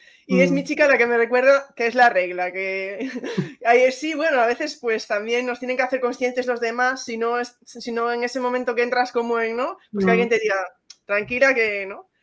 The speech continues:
Speaker 1: No en ese sentido que te lo dicen a veces de, "Seguro que estás con la regla", ¿no? No en ese
Speaker 2: Mm.
Speaker 1: sentido, ¿no? Sino en el
Speaker 2: No.
Speaker 1: sentido,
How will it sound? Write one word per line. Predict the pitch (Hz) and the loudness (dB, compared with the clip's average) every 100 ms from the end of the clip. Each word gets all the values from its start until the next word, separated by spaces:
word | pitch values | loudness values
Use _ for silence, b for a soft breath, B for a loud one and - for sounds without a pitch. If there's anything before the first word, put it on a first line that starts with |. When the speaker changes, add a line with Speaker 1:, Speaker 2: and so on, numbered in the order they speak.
| _ | _
Speaker 1:
No | 240 294 | 2 4
en | 311 | 4
ese | 285 311 | 0 -2
sentido | 277 254 269 233 | -2 -2 0 0
que | 226 | -2
te | 220 | -2
lo | 214 | -2
dicen | 220 240 202 | -4 -2 0
a | 196 | 2
veces | 196 - 185 | 0 -4 -10
de, | 196 185 185 _ | -6 -6 -8 _
"Seguro | - 226 240 240 | -6 -2 2 0
que | 175 | -2
estás | 190 185 - | -8 -10 -10
con | - | -14
la | 185 170 | -14 -10
regla", | 190 185 - | -8 -8 -10
¿no? | 214 320 | -12 -8
No | 240 254 | 0 2
en | 214 | 4
ese | 185 180 | 2 0
Speaker 2:
Mm. | 175 | -4
Speaker 1:
sentido, | 165 160 - 285 - | -8 -14 -20 -20 -20
¿no? | - 185 | -6 0
Sino | 180 165 | 0 0
en | |
el | 151 | -2
Speaker 2:
No. | 147 | -4
Speaker 1:
sentido, | 151 151 147 208 196 | -6 -6 -6 -4 -2